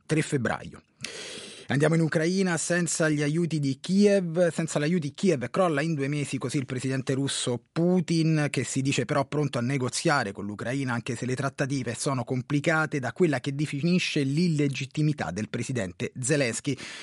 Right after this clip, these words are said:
il quale invece risponde che Putin ha paura di aprire i negoziati. Andiamo in Medio Oriente.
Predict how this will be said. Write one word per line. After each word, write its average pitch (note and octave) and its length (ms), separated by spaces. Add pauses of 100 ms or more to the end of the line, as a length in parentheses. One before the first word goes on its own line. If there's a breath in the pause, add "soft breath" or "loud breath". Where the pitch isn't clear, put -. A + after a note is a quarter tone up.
(140 loud breath)
il D3 160
quale D3 180
invece C#3+ 240
risponde B2 580
che A#2 220
Putin F#2+ 480
ha B2+ 180
paura F#2 460
di B2+ 260 (120)
aprire B2+ 340
i A#2 60
negoziati. - 560 (800 loud breath)
Andiamo F3 380 (120)
in D#3+ 320
Medio D3 280
Oriente. A2 580